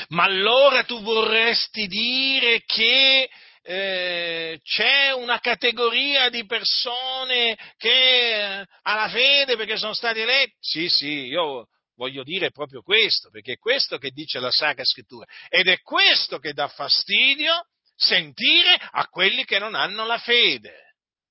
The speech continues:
capite? Ma quelli che hanno la fede, fratelli del Signore, si rallegrano nel Signore, danno gloria a Dio, perché hanno la fede.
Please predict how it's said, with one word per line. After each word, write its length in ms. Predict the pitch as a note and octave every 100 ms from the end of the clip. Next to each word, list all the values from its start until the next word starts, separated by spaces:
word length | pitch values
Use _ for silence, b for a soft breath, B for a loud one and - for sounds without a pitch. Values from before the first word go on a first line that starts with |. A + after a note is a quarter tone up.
| _
capite? 640 | - A2+ G#3 G#3 F3+ F3 - _ _
Ma 160 | E3+
quelli 340 | - C4 B3+ G#3
che 140 | D#3+
hanno 260 | D#3 E3 C#3+
la 140 | B2
fede, 480 | - C3+ B2+ A2 G2+
fratelli 340 | - G2+ A2+
del 100 | A2+
Signore, 300 | G#2+ G2 G2
si 160 | - -
rallegrano 420 | A3+ A#3+ A3 F#3+
nel 160 | F3 D#3+
Signore, 360 | D#3 F3 D#3+
danno 240 | C3 D3+ D3
gloria 260 | F3 D#3+
a 40 | D3
Dio, 300 | F3+ E3 G#2+ b b _
perché 280 | D4 -
hanno 200 | D4+ C#4+
la 140 | C#4 C4
fede. 1080 | C#4 D4 C#4+ A#3+ D3 G#2+ G#2 G2 F#2+ F2